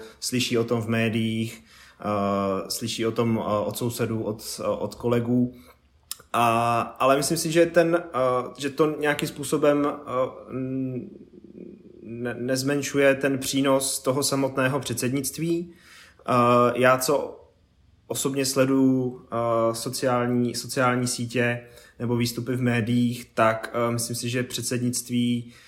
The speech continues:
a opět to říkám, eh, zcela, eh, zcela bez jakýchkoliv jako pohnutek, eh, odvádí opravdu skvělou práci. Eh, ať už té, eh, komunikaci navenek, kdy se snaží, eh, vlastně,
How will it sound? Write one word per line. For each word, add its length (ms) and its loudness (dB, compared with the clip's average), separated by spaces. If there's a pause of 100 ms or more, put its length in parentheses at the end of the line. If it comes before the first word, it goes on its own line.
(140)
a 80 4
opět 260 4
to 100 -6
říkám, 520 2
eh, 380 2
zcela, 720 0
eh, 960 -2
zcela 400 -4
bez 480 -4
jakýchkoliv 580 -4
jako 160 -6
pohnutek, 800 -2
eh, 60 -2
odvádí 500 0
opravdu 260 -2
skvělou 320 0
práci. 560 -4 (600)
Eh, 320 -2
ať 180 -6
už 140 -8
té, 460 2
eh, 60 -4 (640)
komunikaci 840 -2 (100)
navenek, 640 -2 (580)
kdy 100 -10
se 120 -6
snaží, 540 -6
eh, 240 -4
vlastně, 520 -4